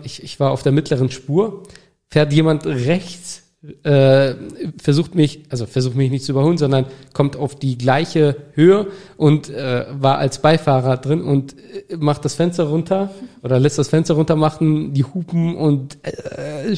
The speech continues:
winken zu und d-, kurz darauf bekomme ich eine WhatsApp, äh, eine Instagram-Nachricht per Direct Message,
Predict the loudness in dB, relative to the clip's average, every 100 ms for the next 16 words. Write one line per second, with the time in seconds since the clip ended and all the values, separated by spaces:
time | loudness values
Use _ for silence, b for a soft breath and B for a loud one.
0 | -4 0 0 0 -4 -6 -4 -2 -4 -8
1 | -8 -6 -6 -8 -2 0 2 0 0 0
2 | -2 -2 -2 -2 -2 -2 -2 -4 -2 0
3 | 0 -2 -4 -2 0 0 0 2 2 2
4 | 0 0 -4 -6 B B B B B _
5 | _ 0 0 0 2 2 2 0 0 0
6 | -2